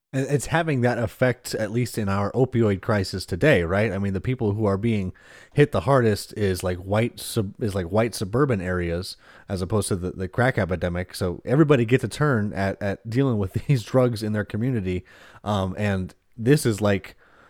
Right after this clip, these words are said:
this is, this is the, the, this is the type of force that shakes up a society big enough to where changes in leadership like Donald Trump would occur. I think Donald Trump came aboard, uh, specifically, um,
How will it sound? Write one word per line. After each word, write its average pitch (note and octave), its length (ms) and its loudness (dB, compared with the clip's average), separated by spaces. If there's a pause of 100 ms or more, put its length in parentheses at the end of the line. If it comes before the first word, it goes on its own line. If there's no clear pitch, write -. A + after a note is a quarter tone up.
(240)
this D3+ 180 2
is, A2+ 120 -4
this D3 180 4
is C#3+ 100 0
the, G2+ 160 0
the, G#2+ 260 -6
this D#3 280 0
is C3+ 100 -4
the A2 80 -2
type B2 220 0
of A2 120 0
force - 640 -2
that G2 320 -2
shakes - 460 -6
up A2+ 240 -4
a G#2+ 60 -4
society G#2+ 680 -2 (400)
big B2+ 160 2
enough A2 300 0
to A#2 100 -4
where G2+ 400 0
changes A#2 720 -2 (300)
in A2+ 260 2
leadership A#2 580 4
like G#2 300 0
Donald A2 320 2
Trump B2 340 -2
would A2 140 0
occur. G#2+ 380 0
I F2+ 60 -2
think A2 320 -6 (260)
Donald A2 240 0
Trump A#2 180 -2
came A2+ 180 -2
aboard, G#2 460 0 (460)
uh, G2 160 -2
specifically, G#2+ 640 -2 (420)
um, F2+ 400 -10